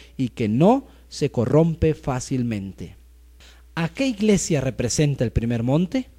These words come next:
Por supuesto que esta no es la iglesia del tiempo cuando Moisés sacó al pueblo de Dios de Egipto para conducirlo a Palestina, porque ellos estaban llenos de pecado y corrupción. Y recordemos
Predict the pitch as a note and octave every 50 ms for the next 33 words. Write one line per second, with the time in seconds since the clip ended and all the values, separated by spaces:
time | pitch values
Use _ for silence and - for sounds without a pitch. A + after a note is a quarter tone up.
0 | - - - - - - - - - - - - - - - - G#2 A2 - E3
1 | D#3 - - F#3+ A3 A#3+ A3+ - - - A#3 A3 - - E3+ - - - F3 F3+
2 | E3 - - E3 D3 C#3+ D3 D3 C#3+ C3+ B2 A#2 A2 B2+ D3+ F3 E3+ - - D3+
3 | B2+ A#2+ A#2+ A2 G2+ - - F#3+ A3+ B3 A#3+ G#3 - B3 A#3+ A#3 A#3+ - - -
4 | - - - G#3 G3 G3 G3+ G3 F#3 F3+ F3 E3+ E3 - - A#3+ B3+ B3 - -
5 | G#3 - - - A3+ A3+ A3+ A3+ - E3+ E3+ E3 - - G#3 G#3+ G#3+ G#3 F#3+ F3
6 | E3+ D3 E3 F#3+ G3 G3+ F3 F3+ D#3 - - - C#4 - - - - - A3+ A3
7 | G#3+ G3+ F#3 E3+ - F3 E3+ D#3+ D3+ C#3+ - - G3 G3 F3+ F3+ E3 D3+ - D3+
8 | D3 D3 C3 - - - B3+ C4+ A3+ E3+ C3+ A#2+ A2+ - - - - - - -
9 | - - - F3+ F3+ F3+ - F#3+ G3 G3+ A3 G#3 - - E3 - - G3 G3 G3
10 | F#3+ F#3 E3+ - - B2 B2 D3 G3+ A#3 B3+ B3+ A#3 G#3+ F#3+ D3+ D#3 D3+ - -
11 | C3+ B2+ - E3 E3 F3 E3 E3 D#3+ D3 - D#3 D3 C#3+ C3+ B2 - - - -
12 | F#3+ G#3+ G#3+ E3+ A2+ F2+ E2 - - - - - - - - - - - - -
13 | - - A2 F#2+ - F#2+ - - A2 G2 G2 C#3 D#3+ F#3 G#3+ A#3+ C4 - - -